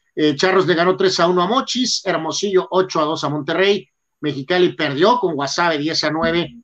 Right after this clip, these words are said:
Obregón le ganó a Navojoa ocho a cinco y Mazatlán le ganó cinco a tres a Tomateros. Segunda vuelta, líder, empatados, todos doce y nueve, Hermosillo, Navojoa, Mexicali y Mazatlán, todos con récord de doce y nueve.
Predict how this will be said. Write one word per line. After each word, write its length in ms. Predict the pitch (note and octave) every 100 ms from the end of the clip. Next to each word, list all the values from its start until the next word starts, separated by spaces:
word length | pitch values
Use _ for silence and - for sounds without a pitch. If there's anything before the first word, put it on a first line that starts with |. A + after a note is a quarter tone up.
| _ _
Obregón 460 | F#3+ G3 D#3+ F3 F3
le 80 |
ganó 200 | D3 D3+
a 60 | E3
Navojoa 340 | D3 C#3 E3
ocho 180 | E3 -
a 40 | D3
cinco 500 | G#3+ A3+ - A3 -
y 240 | G3+ A3 G#3+
Mazatlán 560 | D#3+ D#3 D3 E3+ F3+
le 80 | E3
ganó 200 | C#3+ D#3+
cinco 320 | - E3 D3
a 60 | C#3+
tres 220 | D#3 C#3+
a 100 | C#3
Tomateros. 720 | C#3+ D3 G3+ A#3 - - - _ _
Segunda 480 | - F#3 E3 A3 G3
vuelta, 460 | F#3 A3+ - G#3 E3+
líder, 580 | F#3 A#3+ A#3+ B3 G3+ _ _ _ _ -
empatados, 1000 | E3+ C#3+ E3 - A3 C4 G#3+ - - _
todos 360 | A#3 A#3+ A3+ C#3+
doce 320 | G#3 - G3+
y 80 | F3+
nueve, 460 | G#3+ A#3+ A#3+ B3+ - _
Hermosillo, 880 | E3+ D#3+ D#3 D3 G#3+ A3 G#3 G#3 G#3 _ C#3+
Navojoa, 720 | D3 C#3+ C3+ F#3+ G3+ G3+ -
Mexicali 600 | D#3 C3 C3 - F#3 F3
y 60 | D#3+
Mazatlán, 640 | C#3+ C#3+ C#3+ E3 D#3 - _ _ _
todos 500 | G3+ A#3 B3+ - -
con 180 | F3 D#3
récord 420 | F#3 F#3+ F#3+ E3
de 100 | C#3+
doce 360 | E3 F#3 - D3
y 60 |
nueve. 440 | D3+ A3+ A#3+ A#3